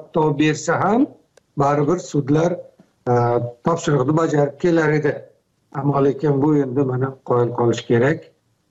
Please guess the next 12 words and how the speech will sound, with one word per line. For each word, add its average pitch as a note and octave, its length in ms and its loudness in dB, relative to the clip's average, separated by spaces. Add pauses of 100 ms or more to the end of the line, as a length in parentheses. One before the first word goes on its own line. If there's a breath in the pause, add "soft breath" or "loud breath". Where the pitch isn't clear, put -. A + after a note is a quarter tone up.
(160)
Endi B2+ 240 2
boya C3+ 320 2
biz C3 120 -2
aytayotgandik-ku, C#3+ 760 0
YouTube'da C3+ 640 0 (580 soft breath)
deylik, C3 400 2 (360)
o'qib D3 360 0
bo'lmaydi. C#3 400 0
Hatto C3+ 280 -4
mutaxassislar C#3+ 720 0 (100)
topib, D3 340 0
o'sha D#3 160 -4